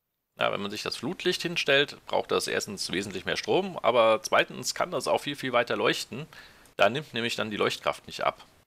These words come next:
sondern hört dann einfach auf. Ja, das hier ist ein bisschen funzelig. Also man könnte jetzt auch sagen, es ist ein bisschen romantisch, das würde auch hinhauen.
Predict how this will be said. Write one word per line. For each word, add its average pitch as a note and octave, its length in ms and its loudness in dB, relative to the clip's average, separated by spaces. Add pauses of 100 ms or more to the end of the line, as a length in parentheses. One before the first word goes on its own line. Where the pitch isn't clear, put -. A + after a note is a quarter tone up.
(120)
sondern F2+ 180 -10
hört F2 120 2
dann E2+ 100 2
einfach E2 260 0
auf. - 380 0 (1040)
Ja, - 80 4
das C3+ 200 2
hier E3 100 4
ist A2+ 120 -4
ein B2 120 -8
bisschen C3 380 -2
funzelig. C3 720 -2
Also - 340 -2
man F2 100 -6
könnte - 220 -2
jetzt - 120 -2
auch E2+ 80 0
sagen, G#2 300 4
es D2 80 -12
ist - 160 -8
ein G2 60 -12
bisschen - 220 -6
romantisch, F3 680 -4
das - 180 -14
würde - 200 -4
auch E3+ 140 -2
hinhauen. B2+ 440 0